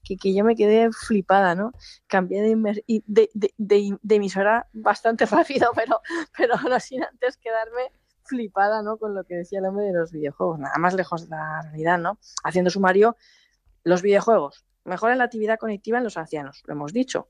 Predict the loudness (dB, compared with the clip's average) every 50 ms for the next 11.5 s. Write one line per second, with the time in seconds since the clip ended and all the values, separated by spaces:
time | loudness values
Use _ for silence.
0 | _ -4 -4 -4 -4 -6 -12 -20 -20 _ -20 _ _ _ _ -18 -18 -18 _ -12
1 | -12 -10 -6 -2 0 2 2 2 0 0 0 0 0 2 0 0 -4 _ -2 -2
2 | -2 -2 _ 0 0 0 0 _ _ _ 0 2 4 4 2 2 _ -2 4 6
3 | 6 6 6 4 -2 -6 -4 -4 -6 -4 -4 -2 -2 -2 -2 -2 -4 -8 -8 -10
4 | -10 -10 _ _ -16 -16 -16 -16 -18 -18 -18 -14 -4 -2 0 2 4 4 2 2
5 | 0 -4 _ _ -20 _ _ _ -2 2 2 2 2 2 -4 -6 -8 -10 -8 -8
6 | -6 -6 -6 -6 -6 -6 -6 -8 -6 -8 -8 -6 -6 -8 -10 -4 -2 -2 0 0
7 | -2 -4 -4 -6 -6 -6 -8 -8 -6 -6 -6 -6 -4 -4 -4 -4 -2 -4 -6 -4
8 | -6 -10 -8 -6 -2 0 2 2 2 0 -2 _ -2 0 0 0 0 -2 -2 -4
9 | -2 0 0 2 2 2 0 -2 -8 -20 _ _ _ _ _ 2 4 4 4 4
10 | 0 -2 -2 -4 -4 -4 -4 -2 -2 -2 -4 -2 -4 -4 -4 -4 -6 -2 -4 -4
11 | -4 _ _ -2 -2 -2 -2 -4 -12 -20